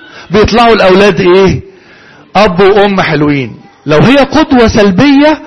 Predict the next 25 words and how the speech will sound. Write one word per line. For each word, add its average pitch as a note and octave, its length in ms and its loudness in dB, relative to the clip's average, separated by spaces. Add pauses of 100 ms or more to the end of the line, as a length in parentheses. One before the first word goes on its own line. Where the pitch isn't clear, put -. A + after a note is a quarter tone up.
(220)
بيطلعوا F#3 400 0
زوج G3+ 240 -2
وزوجة G3 400 -2
ايه؟ F3+ 400 0 (460)
سلبيين. D#3+ 880 -2
فدي C#3+ 200 -2
نقطة C4 520 0 (220)
لازم F#3+ 360 0
ناخد F3 360 0
بالنا E3 280 0
منها. A2 300 -4 (380)
والكلام G#3 640 0
والحوار A3+ 640 0 (300)
ليه A3+ 260 0
اشكال A#3+ 440 0
كتير G#3 340 -2
قوي. E3+ 300 0 (960)
خلينا A#3 380 0
نراجع A3 380 2
بسرعة F3 440 0
كده. A2+ 340 -4 (220)
يعني F#3+ 260 0
ممكن C4+ 400 0
الكلام A#3 600 0
يبقى A#3+ 600 0